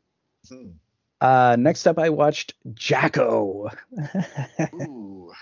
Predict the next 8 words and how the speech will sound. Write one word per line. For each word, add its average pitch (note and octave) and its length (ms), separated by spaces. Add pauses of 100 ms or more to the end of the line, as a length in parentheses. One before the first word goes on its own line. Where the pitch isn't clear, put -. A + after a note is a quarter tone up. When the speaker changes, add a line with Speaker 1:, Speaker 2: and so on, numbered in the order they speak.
Speaker 2:
<laughs> B2+ 640 (460)
Uh, A2 260 (680)
no F#3 300
budget, D#3+ 500 (160)
zero F#3+ 460
budget. B2 500
Speaker 1:
<laughs> - 40
Speaker 2:
Um, A#2 580